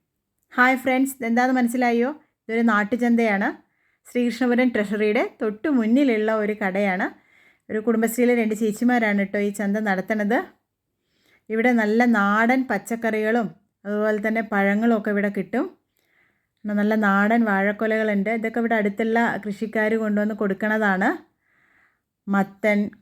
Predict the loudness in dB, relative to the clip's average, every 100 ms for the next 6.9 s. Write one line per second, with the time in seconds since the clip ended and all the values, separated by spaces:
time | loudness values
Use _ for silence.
0 | -4 0 2 2 2 2 0 -2 0 0
1 | -2 -4 -4 -2 -2 -4 -4 -2 0 0
2 | 0 0 0 -4 -14 -20 _ _ -4 0
3 | 2 2 2 0 -2 -2 -2 -2 -4 _
4 | _ _ -6 -2 -2 -4 -2 0 0 0
5 | 0 0 -2 -4 -4 -8 _ _ -8 -4
6 | -2 -2 -4 -4 -4 -8 -6 -4